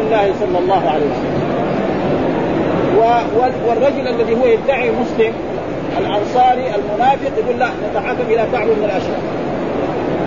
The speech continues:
اليهودي يقول: "نتحاكم إلى رسول الله صلى الله عليه وسلم". الذي يدعي الإسلام لا يقول: "نتحاكم".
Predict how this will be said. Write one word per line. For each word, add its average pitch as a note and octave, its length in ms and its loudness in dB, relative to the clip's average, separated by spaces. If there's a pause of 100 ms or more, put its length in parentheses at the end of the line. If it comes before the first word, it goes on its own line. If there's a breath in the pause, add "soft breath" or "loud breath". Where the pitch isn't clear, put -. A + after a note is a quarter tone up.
(680)
اليهودي B3+ 400 2
يقول: C#4+ 280 -2
"نتحاكم C4 440 0
إلى A#3+ 100 2 (120)
رسول G#3+ 240 0
الله G3 220 2
صلى D#3+ 140 -2
الله - 20 -2
عليه - 140 -4
وسلم". - 200 -4 (500)
الذي A#3+ 360 2
يدعي G#3 320 0
الإسلام - 460 -4 (100)
لا D4+ 160 2
يقول: C4+ 220 0 (120)
"نتحاكم". A3+ 360 -4